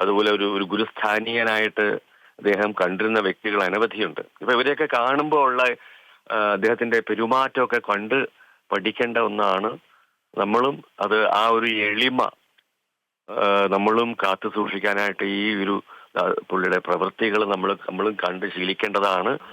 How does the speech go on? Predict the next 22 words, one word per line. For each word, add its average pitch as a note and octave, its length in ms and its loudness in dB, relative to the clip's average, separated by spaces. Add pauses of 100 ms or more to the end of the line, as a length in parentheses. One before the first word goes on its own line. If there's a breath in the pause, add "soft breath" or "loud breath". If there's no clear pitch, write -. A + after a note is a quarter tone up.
(480 loud breath)
ആ, G#2 60 4
പിന്നെ D3 360 0
ജീവിതത്തിൽ D#3 420 2
എപ്പോഴും, D3+ 480 0 (480 soft breath)
ആ, G#2 200 4
സത്-, G#2 400 -2
എന്താ F#2+ 260 -2
പറയണ്ടേ, A2 260 2
അവനവന് B2+ 360 4
ബോ-, A#2 360 -2 (500)
ബോധിച്ച B2 440 2
കാര്യങ്ങൾ A2+ 400 0
വെട്ടിത്തുറന്ന് A#2+ 640 0
പറയുന്ന A#2 580 2
ഒരു B2+ 120 2
ശീലം, B2 460 2 (580 soft breath)
ആ, - 20 2
അദ്ദേഹത്തിന്, G2+ 480 2
അത് B2 160 4
ആത്മാർത്ഥതയും C3+ 1080 -2
സത്യസന്ധതയുടെ B2+ 920 0
ഒരു, A2+ 280 0